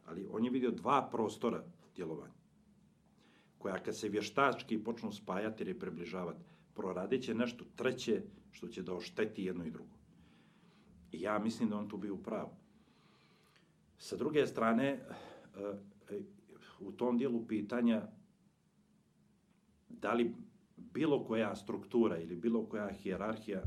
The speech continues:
nanosi štetu, ako sam ja to dobro razumio, nekoj, nekoj vrsti izvornog hrišćanstva ili Hristovog učenja. Da li su strukture koje su formirane tokom vjekova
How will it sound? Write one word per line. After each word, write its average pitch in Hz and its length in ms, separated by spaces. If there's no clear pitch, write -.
nanosi 95 460
štetu, 104 460
ako - 200
sam 90 200
ja 87 140
to 87 120
dobro 87 320
razumio, 87 560
nekoj, 101 440
nekoj 98 280
vrsti 110 300
izvornog 98 400
hrišćanstva 95 560
ili 87 100
Hristovog 90 480
učenja. - 360
Da 90 120
li 104 120
su - 140
strukture 139 760
koje 98 160
su 95 180
formirane 92 640
tokom 87 320
vjekova 92 560